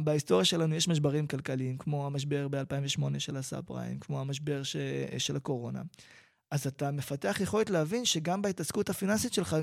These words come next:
משברים הם חלק מהעבר, והם גם חלק מהעתיד. אז הנה לך איך לשלב היסטוריה. כשאתה מדבר על, אה, ריבית דריבית,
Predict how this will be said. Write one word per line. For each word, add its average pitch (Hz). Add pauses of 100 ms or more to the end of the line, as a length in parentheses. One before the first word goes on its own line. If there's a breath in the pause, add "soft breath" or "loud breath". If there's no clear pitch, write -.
(220)
משברים 156
הם 170
חלק 170
מהעבר, 156
והם 175
גם 170
חלק 196
מהעתיד. 202 (600 soft breath)
אז 156
הנה 196
לך 180 (220)
איך 151
לשלב 160
היסטוריה. 131
כשאתה 156
מדבר 185
על, 165
אה, 143 (240)
ריבית 151
דריבית, 135